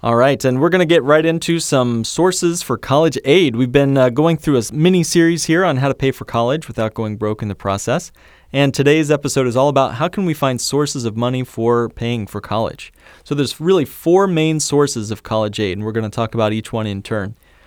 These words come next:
The first is the federal government, who typically gives Pell Grants and other types of grants to mostly Category one families,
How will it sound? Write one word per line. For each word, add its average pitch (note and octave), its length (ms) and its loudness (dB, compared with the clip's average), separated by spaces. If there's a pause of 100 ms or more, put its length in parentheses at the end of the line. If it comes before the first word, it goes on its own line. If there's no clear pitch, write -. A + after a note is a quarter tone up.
(200)
The - 60 -8
first E3 640 0
is B2+ 260 0
the B2 80 -2
federal B2+ 580 0
government, B2 520 -2
who B2 280 0
typically D3 460 -2
gives A#2 280 -2
Pell C3 260 0
Grants C3 440 0
and A2+ 120 -4
other A2+ 160 -4
types A#2 260 -6
of A2 100 -12
grants A2 400 -4
to A2+ 120 -8
mostly D3+ 340 -4
Category A#2+ 440 -2
one G#2+ 240 -4
families, G#2 520 -8